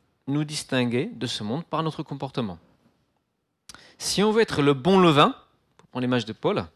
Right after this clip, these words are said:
dans ce monde, il faut effectivement enlever un maximum de mauvais levain. Et donc, ça nous amène à, à, à reposer la question, c'est quoi le but de la vie d'un chrétien ?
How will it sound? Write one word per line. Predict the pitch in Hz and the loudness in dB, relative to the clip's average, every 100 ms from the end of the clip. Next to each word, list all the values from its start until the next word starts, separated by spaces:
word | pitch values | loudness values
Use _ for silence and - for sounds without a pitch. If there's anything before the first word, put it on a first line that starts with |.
| _ _ - _ _ - | _ _ -20 _ _ -12
dans | 117 | -8
ce | - 104 | -8 -4
monde, | 120 196 | -4 -4
il | 123 | -4
faut | 156 | -2
effectivement | 135 - 139 - 139 214 170 - _ _ _ _ _ _ _ - | -2 -2 -4 -4 -2 0 0 -2 _ _ _ _ _ _ _ -2
enlever | 123 120 127 | 0 0 2
un | 123 | 2
maximum | 120 - - 165 | 0 -2 -6 -4
de | 117 | -2
mauvais | 117 147 135 | 0 0 0
levain. | 113 98 - _ _ _ _ _ _ _ _ _ _ - - - - - | -2 -4 -10 _ _ _ _ _ _ _ _ _ _ -20 -20 -18 -18 -4
Et | 185 202 | 4 6
donc, | 262 | 6
ça | 233 | 4
nous | 202 185 | 4 4
amène | 180 214 | 6 6
à, | 180 | 4
à, | 135 147 135 120 127 | 6 6 6 4 2
à | |
reposer | 123 147 156 160 139 | 2 -2 0 2 4
la | |
question, | 131 151 220 | 2 -2 -2
c'est | 208 | -4
quoi | - 220 | 0 2
le | |
but | 139 127 - - _ | 2 2 0 -6 _
de | - 131 | -2 4
la | 127 127 | 6 6
vie | 127 135 - | 2 0 -2
d'un | 117 | -4
chrétien ? | 113 135 - 127 | -2 -2 2 0